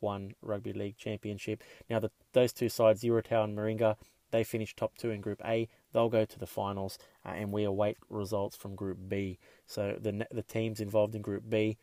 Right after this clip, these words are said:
Rio de Janeiro All Golds, the Rio de Janeiro Warriors, and the São Lourenço Roosters. Uh, so I believe Zach Grundy plays for the Roosters, so we'll, we'll cheer him on. Let's see how they go. Guys, Golden Points,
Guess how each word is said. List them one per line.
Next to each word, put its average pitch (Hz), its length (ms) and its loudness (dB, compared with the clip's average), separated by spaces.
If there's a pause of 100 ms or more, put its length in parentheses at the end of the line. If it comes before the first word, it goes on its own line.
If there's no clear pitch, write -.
(140)
Rio 113 300 2
de 107 160 -4
Janeiro 101 420 -4
All 113 200 0
Golds, 120 500 0 (260)
the 110 80 -14
Rio 107 220 -4
de 110 140 -8
Janeiro 101 480 -6
Warriors, 117 640 2 (240)
and 104 120 -8
the 101 60 -4
São 107 300 0
Lourenço 104 600 -2
Roosters. 98 640 -8 (400)
Uh, 95 120 -10
so 107 180 -4
I 104 60 2
believe 127 520 2
Zach 117 300 -2
Grundy 117 320 -4
plays 110 360 0
for 101 420 -4
the 98 100 -6
Roosters, 98 460 -4
so 101 420 -6
we'll, 113 200 -8 (120)
we'll 123 200 0
cheer 117 240 -2
him 101 180 -6
on. 95 180 -8 (260)
Let's 107 140 -10
see 101 160 -6
how 95 160 -6
they 101 160 -4
go. 110 240 -4 (760)
Guys, 107 180 -4
Golden 113 320 0
Points, 110 480 -6